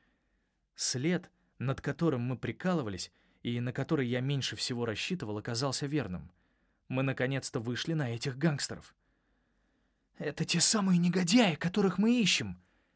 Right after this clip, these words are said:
Я так разволновался, что понятия не имел, куда мы идём, и ничего вокруг не замечал. «Этот Брэд, по-видимому, босс, но и Калеб, и та женщина тоже в этом замешаны. Они назвали место, где хотят выгрузить бочки?»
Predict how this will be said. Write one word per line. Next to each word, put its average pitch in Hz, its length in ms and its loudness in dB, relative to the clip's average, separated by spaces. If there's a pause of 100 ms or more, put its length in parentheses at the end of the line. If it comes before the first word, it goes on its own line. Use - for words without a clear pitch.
(240)
Я 107 160 -2
так 127 240 -4
разволновался, 104 720 -2
что 107 180 -8
понятия 113 460 -2
не 98 180 -4
имел, 135 200 -4
куда 117 220 -4
мы 107 220 -4
идём, 135 240 0
и - 20 -4
ничего 135 320 -4
вокруг 127 320 -4
не 139 60 -4
замечал. 127 560 -4 (920)
«Этот 147 280 -2
Брэд, 190 380 4
по-видимому, 160 560 2
босс, 156 420 2 (300)
но 139 160 0
и 139 80 0
Калеб, 175 460 0
и 139 80 -6
та - 140 0
женщина 151 460 -2
тоже 160 260 0
в 143 40 -2
этом 143 180 -2
замешаны. 139 640 0 (640)
Они 175 320 8
назвали 156 420 4
место, 220 300 4
где 131 160 0
хотят 160 300 0
выгрузить 147 400 2
бочки?» - 420 0